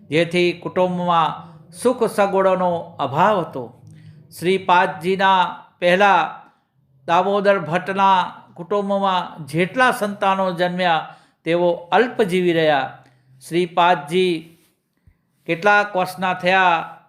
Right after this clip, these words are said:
ત્યારે મા બાપને એવો વિશ્વાસ બંધાયો કે હવે તેમનો ખોળો ખાલી નહીં રહે,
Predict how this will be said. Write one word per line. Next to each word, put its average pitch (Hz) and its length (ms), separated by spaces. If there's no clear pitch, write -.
ત્યારે 175 280
મા 165 200
બાપને 185 680
એવો 196 280
વિશ્વાસ 185 460
બંધાયો 170 720
કે 156 80
હવે 175 280
તેમનો 180 400
ખોળો 175 680
ખાલી 170 360
નહીં 180 200
રહે, 190 380